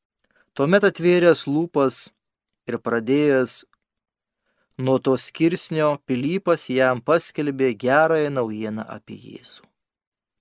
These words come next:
Keliaudami toliau, jie privažiavo vandenį.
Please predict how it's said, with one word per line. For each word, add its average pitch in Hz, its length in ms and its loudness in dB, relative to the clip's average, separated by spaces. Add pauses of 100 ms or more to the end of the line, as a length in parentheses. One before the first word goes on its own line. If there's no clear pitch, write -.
Keliaudami 131 720 2
toliau, 127 500 -4 (920)
jie 123 160 2
privažiavo 147 800 2
vandenį. 98 560 -10